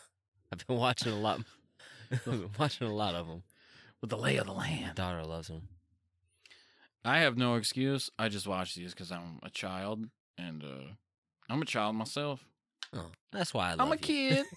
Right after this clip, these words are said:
Speaker 1: <laughs>
Speaker 2: I'm a kid. Um,
Speaker 1: I do
Speaker 2: you
Speaker 1: have
Speaker 2: know
Speaker 1: a,
Speaker 2: what? I
Speaker 1: I do have a funny, <laughs> uh, three D, uh, movie theater experience
Speaker 2: Oh, yeah? What's
Speaker 1: story.
Speaker 2: that?
Speaker 1: Yeah.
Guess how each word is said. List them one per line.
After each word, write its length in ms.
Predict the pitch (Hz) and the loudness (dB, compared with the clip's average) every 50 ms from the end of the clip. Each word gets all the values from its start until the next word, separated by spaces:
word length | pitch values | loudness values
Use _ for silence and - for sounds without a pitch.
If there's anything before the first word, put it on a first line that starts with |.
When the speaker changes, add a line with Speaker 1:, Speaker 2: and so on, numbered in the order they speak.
| - 240 | -2 -2
Speaker 1:
<laughs> 1200 | 196 - _ 247 - _ - 247 - - - 196 - _ - - - - - 190 - - - - | -2 0 _ -4 -4 _ -6 -8 -8 -8 -10 -12 -12 _ -14 -8 -4 -4 -4 -4 -6 -6 -2 0
Speaker 2:
I'm 120 | 311 381 | 0 0
a 60 | 415 | 0
kid. 600 | - - - 392 339 320 320 311 302 302 311 320 381 - _ _ _ - - | -2 2 2 4 4 6 4 4 4 2 2 0 -2 -8 _ _ _ -2 0
Um, 540 | - 117 110 110 110 110 104 107 104 101 104 - _ _ _ _ _ _ _ _ _ _ _ _ _ _ _ _ _ _ _ _ _ _ _ _ _ _ _ - - - - - - - - - | 2 2 2 2 2 2 0 0 -2 -4 -6 -10 _ _ _ _ _ _ _ _ _ _ _ _ _ _ _ _ _ _ _ _ _ _ _ _ _ _ _ -20 -20 -20 -20 -20 -20 -8 0 0
Speaker 1:
I 100 | 135 143 | 2 4
do 140 | 143 170 | 4 6
Speaker 2:
you 80 | - 208 | 8 8
Speaker 1:
have 60 | 208 | 8
Speaker 2:
know 60 | 349 | 10
Speaker 1:
a, 20 | 381 | 10
Speaker 2:
what? 160 | 359 - 165 165 151 139 - - - | 8 8 6 6 4 2 0 -4 -4
I 60 | 123 | -4
Speaker 1:
I 20 | |
do 200 | 123 131 160 185 | 0 0 2 2
have 160 | 196 196 175 | 4 4 4
a 80 | 139 123 | 2 0
funny, 480 | - - 131 117 110 104 101 98 95 - 120 - | 0 0 0 2 2 2 0 0 0 -2 -4 -2
<laughs> 100 | - - | 2 2
uh, 160 | 127 110 98 92 - - | 4 4 2 0 -2 0
three 240 | 107 110 110 110 | 2 4 4 4
D, 380 | 98 104 101 98 95 92 92 - - _ _ _ _ _ _ - - - - - - | 2 2 0 0 0 -2 -4 -8 -12 _ _ _ _ _ _ -20 -20 -20 -16 -8 -6
uh, 160 | 98 92 87 - _ _ _ | -4 -4 -4 -6 _ _ _
movie 400 | 82 101 107 123 143 139 127 117 107 | -8 -2 0 2 2 2 2 0 -2
theater 480 | - 98 90 90 80 80 82 90 95 - _ _ _ _ _ _ _ _ _ - | -4 -4 -4 -4 -4 -6 -8 -10 -14 -18 _ _ _ _ _ _ _ _ _ -20
experience 920 | - - - - - - 101 95 92 85 85 80 - - - - - - _ _ _ _ _ _ _ | -12 -8 -8 -8 -6 -6 -6 -6 -6 -6 -8 -12 -12 -14 -14 -14 -14 -16 _ _ _ _ _ _ _
Speaker 2:
Oh, 120 | 113 123 120 | 0 2 4
yeah? 240 | 113 107 107 110 117 | 4 4 4 2 2
What's 160 | 120 120 104 | 0 0 -2
Speaker 1:
story. 40 | 95 | -2
Speaker 2:
that? 220 | 107 101 92 85 101 | -4 -4 -4 -8 -10
Speaker 1:
Yeah. 140 | 98 90 | -14 -16